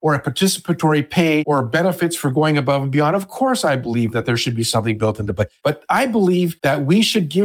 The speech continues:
people a reason to do their job beyond the money. Now, am I idealistic and optimistic?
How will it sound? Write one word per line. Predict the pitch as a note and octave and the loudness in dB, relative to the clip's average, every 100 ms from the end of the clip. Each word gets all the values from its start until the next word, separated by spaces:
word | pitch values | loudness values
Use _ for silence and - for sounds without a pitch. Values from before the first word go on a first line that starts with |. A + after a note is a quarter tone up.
| G3 | 0
people | - G3 F3+ | 0 0 2
a | D3+ | 2
reason | B2+ F#3 G3+ G3 | 4 4 4 2
to | |
do | C#3+ F3+ | 2 2
their | F3+ F3+ | 4 2
job | C3+ E3+ F3 D#3+ | 2 2 0 0
beyond | D#3 D#3+ D#3+ | 0 2 2
the | D3 | 2
money. | D#3+ D3 - _ _ | 2 0 -2 _ _
Now, | D3+ D#3+ | 0 2
am | C#3+ | 2
I | E3+ F#3 | 2 2
idealistic | G3 F3 G#3 F#3 G3 - C4+ C4 - | 0 2 2 2 0 0 -2 -4 -8
and | D#3 C#3 | -2 0
optimistic? | F3+ - F#3+ A#3 - C4+ C4+ | 0 0 2 2 0 -2 -4